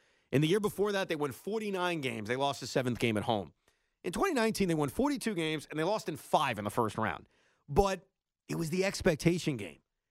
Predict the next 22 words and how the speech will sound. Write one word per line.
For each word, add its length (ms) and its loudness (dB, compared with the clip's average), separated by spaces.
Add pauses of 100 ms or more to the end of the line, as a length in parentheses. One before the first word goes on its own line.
(120)
They 80 -2
had 100 -6
come 240 0
from 400 2
nowhere. 580 0
I 140 6
had 140 -2
watched 640 -4
a 40 0
lot 340 0
of 100 -2
these 220 0
guys 340 2
develop. 500 2
I 80 4
watched 560 -2
them 180 2
get 180 0
to 160 -2
eight 120 -2
and 80 -2
eighteen. 440 -2